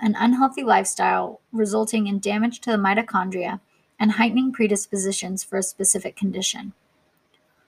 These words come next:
So, what can you do to maintain mitochondrial health? The mitochondria needs a variety of nutrients for proper function. So as always, a diet that focuses on nutrient-dense foods is going to be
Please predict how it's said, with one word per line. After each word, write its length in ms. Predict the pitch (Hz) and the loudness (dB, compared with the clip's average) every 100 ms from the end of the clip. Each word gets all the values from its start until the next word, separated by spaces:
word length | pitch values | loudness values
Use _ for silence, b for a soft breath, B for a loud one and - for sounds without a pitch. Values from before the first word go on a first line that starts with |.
| _ _ - | _ _ -12
So, 540 | - 269 226 180 202 _ _ _ _ _ | 0 6 8 6 2 _ _ _ _ _
what 180 | 240 254 | -4 -4
can 160 | 320 302 | -2 2
you 120 | 247 | 4
do 100 | 233 | 6
to 80 | 220 | 6
maintain 560 | 208 208 220 208 196 | 6 4 4 2 2
mitochondrial 720 | 190 190 196 202 190 190 185 | 2 0 0 0 0 -2 -2
health? 400 | 180 - 190 - _ _ _ _ _ _ _ _ | -2 -4 -4 -16 _ _ _ _ _ _ _ _
The 80 | 226 | 6
mitochondria 720 | 220 247 330 - 208 202 196 | 8 8 6 4 4 4 0
needs 220 | 202 202 202 | -2 -2 -2
a 40 | |
variety 440 | 202 196 202 240 | 0 2 4 2
of 100 | 269 | 0
nutrients 500 | 208 214 214 196 196 | 2 0 -2 -8 -8
for 120 | - 196 | -8 -4
proper 340 | 202 196 202 | 0 0 -2
function. 540 | - 190 190 247 226 - _ _ _ | -4 -6 -6 -10 -12 -16 _ _ _
So 200 | - 233 | -4 0
as 140 | 226 220 | 2 4
always, 520 | 208 180 - 208 - 214 | 2 0 -4 -8 -10 -2
a 40 | |
diet 360 | 220 214 285 285 | 2 4 2 -2
that 140 | - | -2
focuses 460 | 220 208 202 208 196 | 0 0 -2 -4 -2
on 180 | 196 202 | -2 0
nutrient-dense 680 | 208 - 277 233 214 214 - | -2 -4 -4 0 0 0 -2
foods 420 | 202 - - - | -2 -2 -4 -10
is 140 | 208 190 | -8 -2
going 240 | 214 220 | 2 4
to 60 | 233 | 4
be 200 | 220 | 2